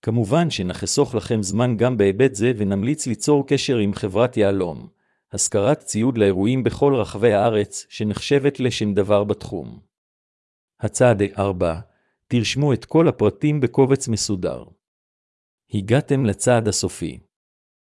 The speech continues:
כל הכבוד. כעת נותר לכם לרשום את כל המידע בקובץ מסודר על המחשב. שכן, כך יתאפשר לכם לעקוב אחר כל השלבים שתצטרכו ליישם.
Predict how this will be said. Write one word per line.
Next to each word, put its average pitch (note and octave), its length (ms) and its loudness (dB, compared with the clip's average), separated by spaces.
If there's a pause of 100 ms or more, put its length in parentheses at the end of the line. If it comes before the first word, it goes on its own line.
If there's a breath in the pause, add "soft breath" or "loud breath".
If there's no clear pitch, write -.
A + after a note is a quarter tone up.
(220)
כל D3 240 4
הכבוד. F2+ 640 -2 (1120)
כעת A2 360 2
נותר A#2 360 2
לכם A2+ 320 0
לרשום G#2 500 0
את A2 120 -2
כל D3 260 4
המידע A2 480 2
בקובץ A#2 540 0
מסודר A2 500 0
על B2+ 100 0
המחשב. G#2+ 500 -4 (1120)
שכן, G2+ 520 -2 (460)
כך G#2 220 -2
יתאפשר A#2+ 460 -2
לכם A#2 320 0
לעקוב A#2 380 2
אחר A2 340 0
כל C#3+ 200 4
השלבים A2 480 0
שתצטרכו A#2 720 -2
ליישם. G2 480 0